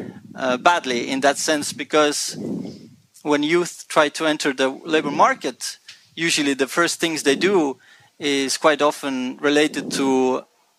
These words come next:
tasks and jobs that need their presence.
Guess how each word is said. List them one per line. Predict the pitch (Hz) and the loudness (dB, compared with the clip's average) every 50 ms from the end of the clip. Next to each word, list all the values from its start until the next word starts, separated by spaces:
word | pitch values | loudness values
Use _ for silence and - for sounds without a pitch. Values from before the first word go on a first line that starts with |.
| _ _ | _ _
tasks | - 170 160 147 - - - - | 2 2 2 2 0 -4 -8 -8
and | 143 135 127 | -8 -8 -2
jobs | 127 156 156 151 143 135 - - | 2 4 4 4 2 0 -4 -2
that | 143 135 123 - - | -2 -2 -2 -2 -4
need | 139 143 139 120 - - - - - | -2 -2 -2 -2 -6 -14 -16 -4 0
their | 131 131 123 | 0 0 0
presence. | - - 165 175 165 139 123 113 117 - - - - | 0 0 2 2 2 0 -2 -6 -6 -8 -8 -8 -10